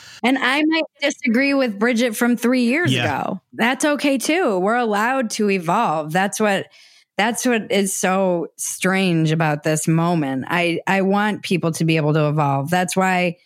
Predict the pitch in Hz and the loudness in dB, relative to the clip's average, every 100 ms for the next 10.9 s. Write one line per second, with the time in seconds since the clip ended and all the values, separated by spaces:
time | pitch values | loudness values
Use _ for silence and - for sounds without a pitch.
0 | - 196 202 185 - - 202 190 196 202 | -4 0 2 0 -2 -2 0 2 0 2
1 | 208 208 196 185 185 196 202 185 165 147 | 0 0 0 -2 -2 -2 0 0 0 -2
2 | 180 180 190 175 165 160 160 160 160 156 | 0 0 2 2 2 2 2 2 0 0
3 | 160 160 165 - 165 160 160 160 160 - | 0 0 0 0 0 2 0 0 -2 0
4 | 160 160 - 151 156 151 151 - 165 160 | -2 -2 -2 0 0 0 -2 -2 0 0
5 | 156 156 - 151 147 139 120 - 82 _ | 0 0 0 0 0 -2 -4 -12 -20 _
6 | - 175 165 160 151 160 156 147 151 160 | -4 -2 0 0 0 0 0 -2 -2 0
7 | 156 151 143 135 - _ _ _ _ _ | 2 2 2 0 -6 _ _ _ _ _
8 | _ _ - 160 - 170 160 139 131 147 | _ _ -8 -4 0 0 2 0 0 0
9 | - - 165 175 214 - 294 - 233 143 | 0 0 0 0 0 0 -2 0 -2 -2
10 | 226 - 220 - 214 165 165 107 | -6 -12 -14 -6 -4 0 0 -2